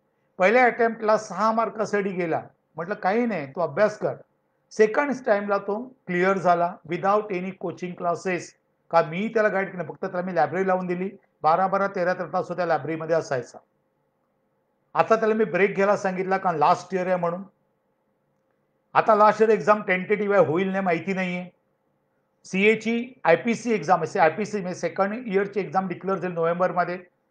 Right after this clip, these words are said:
त्या टीवायचा एक्झाम बाजूला घेतला आणि सीएचा सेकंड इयरचा अभ्यास चालू केला. ही जिद्द तुमच्यामध्ये पाहिजे. माझा मुलगा म्हणून मी सांगत नाही,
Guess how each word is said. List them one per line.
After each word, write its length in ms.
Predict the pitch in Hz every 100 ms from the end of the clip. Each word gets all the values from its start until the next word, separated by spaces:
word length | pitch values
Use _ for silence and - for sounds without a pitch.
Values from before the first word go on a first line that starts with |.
| _
त्या 80 | 165
टीवायचा 500 | 170 175 160 175 185
एक्झाम 200 | 185 190
बाजूला 300 | 170 160 185
घेतला 300 | 175 180 180
आणि 140 | 175 160
सीएचा 440 | 165 165 165 180 180 - _ _
सेकंड 240 | 160 160 175
इयरचा 240 | 180 185
अभ्यास 240 | 156 165
चालू 260 | 165 147 139
केला. 240 | 135 110 107 _ _ _ _
ही 60 | 202
जिद्द 280 | 185 190 175
तुमच्यामध्ये 600 | 196 175 139 160 156 156
पाहिजे. 280 | 156 147 135
माझा 280 | 147 160
मुलगा 280 | 175 165 170
म्हणून 160 | 165 165
मी 80 | 156
सांगत 440 | 151 143 151 -
नाही, 180 | 165